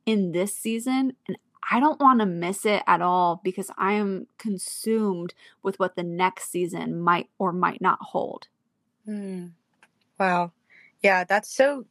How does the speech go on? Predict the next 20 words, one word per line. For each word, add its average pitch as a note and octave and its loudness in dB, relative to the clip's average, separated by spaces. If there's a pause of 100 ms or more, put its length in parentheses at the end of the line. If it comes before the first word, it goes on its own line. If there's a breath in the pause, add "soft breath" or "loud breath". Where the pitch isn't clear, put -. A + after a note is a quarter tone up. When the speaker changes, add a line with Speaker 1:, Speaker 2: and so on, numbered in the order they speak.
Speaker 2:
true. A3 -2
And F#3 -2
I F3+ -4 (100)
think A#3+ -6
it's - -4
so G3+ -4
cool F#3+ -8
that F3 0 (460 soft breath)
you G3+ -10
talked G3 0
about F3+ 2
the F#3 -6
importance F3 -6
of F3 -6
friendship F#3 -4
and F3 -8
community F3 -8 (400 soft breath)
and G3 -4
their F#3 0
perspective E3+ -4